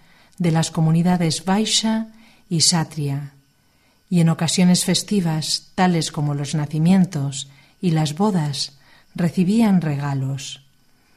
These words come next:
Mientras que Nanda Maharaj adoraba al señor Vishnu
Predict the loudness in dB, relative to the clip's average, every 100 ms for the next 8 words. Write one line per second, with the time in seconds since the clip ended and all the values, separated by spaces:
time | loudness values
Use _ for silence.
0 | _ _ _ _ _ -2 0 0 -2 -2
1 | 2 2 4 2 2 2 2 0 0 -2
2 | 0 0 0 0 -2 -2 -2 -2 0 0
3 | 2 -2 -4 -6